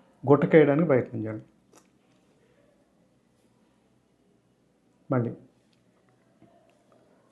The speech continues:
ఐదు సార్లు చేయండి. ఒక ఇంకొంచెం కష్టంగా ఉండేది కిందకి పెట్టాం. ఏ-, అదే పని కిందకి,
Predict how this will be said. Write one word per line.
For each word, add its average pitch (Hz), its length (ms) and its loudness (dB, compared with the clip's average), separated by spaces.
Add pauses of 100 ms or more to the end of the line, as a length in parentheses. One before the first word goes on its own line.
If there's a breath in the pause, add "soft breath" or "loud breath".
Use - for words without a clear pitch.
(140)
ఐదు 131 140 2
సార్లు 127 320 -2
చేయండి. 110 320 -6 (1500)
ఒక 135 140 -2 (720)
ఇంకొంచెం 165 440 2
కష్టంగా 151 440 0
ఉండేది 151 500 2 (220)
కిందకి 139 300 8
పెట్టాం. 113 340 0
ఏ-, 107 320 -2 (400)
అదే 135 320 8
పని 170 360 4 (2500)
కిందకి, 131 400 0